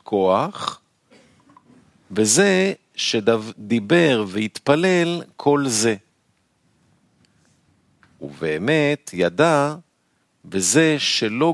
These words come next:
גלל יעקב האבן מעל פי הבאר, טרם גילוי רחל, אבל בגילוי רחל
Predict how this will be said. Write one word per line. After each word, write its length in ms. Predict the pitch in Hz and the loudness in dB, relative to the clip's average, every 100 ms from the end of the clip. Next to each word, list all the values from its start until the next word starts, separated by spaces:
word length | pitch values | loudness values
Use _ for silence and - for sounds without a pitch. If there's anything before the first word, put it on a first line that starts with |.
| 135 | 2
גלל 520 | 120 117 131 139 127 | 0 2 4 2 2
יעקב 840 | 113 101 101 - 135 127 98 85 82 - | 2 2 2 0 0 0 -2 -8 -18 -8
האבן 800 | 90 78 131 117 98 92 80 76 - _ _ _ _ - | -4 0 0 0 -2 -4 -4 -10 -16 _ _ _ _ -10
מעל 400 | 95 107 127 127 - | -4 0 2 0 -4
פי 220 | 139 139 | -2 0
הבאר, 760 | 120 95 107 110 160 170 165 165 - _ _ _ _ _ _ _ | 0 0 -2 0 0 0 -2 -6 -12 _ _ _ _ _ _ _
טרם 600 | - 160 156 131 107 95 | 0 2 4 2 0 -2
גילוי 540 | 92 92 110 113 131 113 | -8 -6 -4 -2 -2 -2
רחל, 680 | 95 - - 76 69 82 165 175 _ _ _ _ _ _ _ _ _ _ _ _ _ - | -4 -8 -6 -6 -6 -8 -12 -14 _ _ _ _ _ _ _ _ _ _ _ _ _ -14
אבל 680 | 65 101 156 156 147 147 113 82 | -10 -4 -2 0 -2 -4 -8 -6
בגילוי 800 | 95 92 101 123 160 151 127 104 | -6 -4 -4 -2 -2 0 -2 -2
רחל 640 | 98 - - 165 135 110 | -4 -4 0 0 0 -2